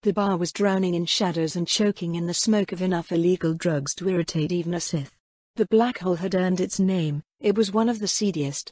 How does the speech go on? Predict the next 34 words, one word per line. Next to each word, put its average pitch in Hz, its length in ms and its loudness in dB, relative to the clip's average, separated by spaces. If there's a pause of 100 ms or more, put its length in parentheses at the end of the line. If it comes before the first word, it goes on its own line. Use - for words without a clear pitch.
(160)
nastiest 226 880 0
places 180 480 -4
Maul 180 340 -2
had 170 180 -6
the 185 80 -2
misfortune 185 680 0
to 175 100 0
visit, 170 460 0
and 170 160 -2
while 170 120 2
he 208 120 2
worked 196 320 2
for 185 100 -10
Sidious 180 420 0
he 175 100 -4
had 175 120 0
seen 185 280 2
some 196 200 2
of 185 140 0
the 180 80 -4
greatest 185 520 -4
hives 160 380 -4
of 165 100 -4
scum 185 300 -2
and 175 120 -2
villainy 165 340 -2
in 143 80 -6
the 170 100 0
galaxy. 160 600 -4 (560)
This 220 280 2
place 165 460 -2
was 196 140 -2
much 185 320 -2
worse. 165 340 -4